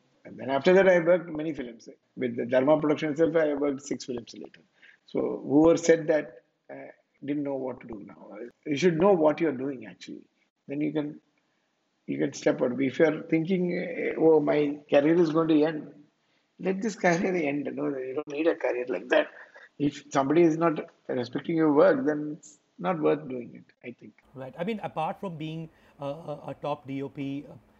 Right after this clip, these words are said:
Speaker 2: Ravi, you've also someone who can pride himself on being a film school of your own. And I know that that's how cinematographers in usually rise up, is that, you know, there is an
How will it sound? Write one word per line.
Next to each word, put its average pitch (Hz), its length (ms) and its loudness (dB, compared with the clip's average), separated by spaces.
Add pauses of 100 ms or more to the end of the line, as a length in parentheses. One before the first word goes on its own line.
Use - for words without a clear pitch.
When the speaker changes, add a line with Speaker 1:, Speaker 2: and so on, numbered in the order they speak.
(180)
Speaker 2:
Ravi, 131 180 -10
you've 131 260 -10
also 156 600 -8
someone 139 580 -8 (100)
who 143 200 -10 (320)
can 135 160 -8
pride 131 340 -8
himself 135 480 -10
on 143 140 -10
being 139 340 -10 (220)
a 139 100 -6
film 135 300 -10
school 131 340 -14
of 123 140 -12
your 127 240 -10
own. 135 260 -8
And 135 160 -12
I 139 60 -8
know 139 320 -8 (200)
that 131 120 -10
that's 147 180 -2
how 147 180 -4
cinematographers 143 720 -6
in 139 140 -10
usually 156 500 -6 (180)
rise 127 300 -4
up, 131 180 -6
is 135 120 -8
that, 127 200 -8
you 143 80 -8
know, 139 60 -8
there 135 140 -8
is 135 60 -8
an 139 100 -10